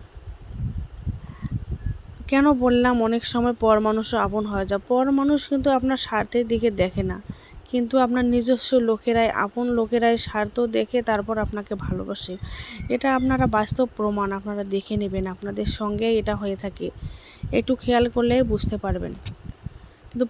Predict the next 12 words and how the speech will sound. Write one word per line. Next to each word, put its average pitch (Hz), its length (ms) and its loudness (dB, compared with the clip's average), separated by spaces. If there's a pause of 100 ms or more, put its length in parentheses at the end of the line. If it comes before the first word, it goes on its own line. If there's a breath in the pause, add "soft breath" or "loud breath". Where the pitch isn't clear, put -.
পর 277 240 6
মানুষ 269 320 4
তো - 80 0
আপনার 247 260 0
স্বার্থ 208 300 -4 (120)
দেখে 202 300 -2
না, 202 140 -4
আপনাকে 220 340 -4
বিনা 226 280 -2
স্বার্থেই 226 420 -2
ভালোবেসে 190 540 -6
যায়। 180 200 -10